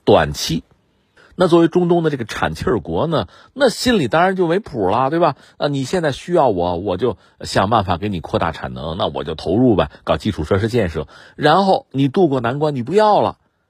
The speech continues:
那我扩大的产能，我给谁啊？那我产能越大，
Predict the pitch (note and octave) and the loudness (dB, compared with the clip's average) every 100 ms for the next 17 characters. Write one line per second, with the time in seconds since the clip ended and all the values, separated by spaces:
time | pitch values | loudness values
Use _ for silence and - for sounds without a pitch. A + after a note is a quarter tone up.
0 | _ - E3+ C3 G#2 - D3 A2+ F#2 E2+ | _ -8 -4 -4 -4 -2 0 -2 -6 -8
1 | E2 F#2 C#3 - _ _ - E3+ - - | -6 -4 -6 -8 _ _ -2 -2 0 -2
2 | - - A1+ D#2 - - _ _ _ - | -4 -8 -6 -6 -8 -18 _ _ _ 2
3 | B3+ G#3 G#3 - B2 B2 F3 F3+ D3 E3+ | 4 4 2 0 0 0 0 0 0 -4